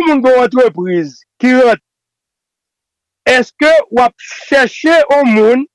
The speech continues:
w ap pran yon moun kon konnen ki pa gen konpetans, ki pa gen ken nivo ditou pou vin dirije antrepriz la pou ou?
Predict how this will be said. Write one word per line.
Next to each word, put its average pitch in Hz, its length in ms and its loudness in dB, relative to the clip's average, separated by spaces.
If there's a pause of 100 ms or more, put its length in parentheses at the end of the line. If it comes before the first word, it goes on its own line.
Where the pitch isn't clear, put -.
(280)
w 220 100 2
ap 220 160 -6
pran 381 160 2
yon 330 220 0
moun 262 180 -2
kon 226 300 0
konnen 220 260 0
ki 208 80 -10
pa 196 160 -2
gen 185 160 -6
konpetans, 294 760 -2 (420)
ki 247 160 -4
pa 247 140 0
gen 254 180 -2
ken 392 300 -2
nivo 277 340 2
ditou 254 240 -2
pou 277 160 -2
vin 269 160 0
dirije 277 320 0
antrepriz 262 400 -2
la 277 160 0
pou 466 240 2
ou? - 120 -4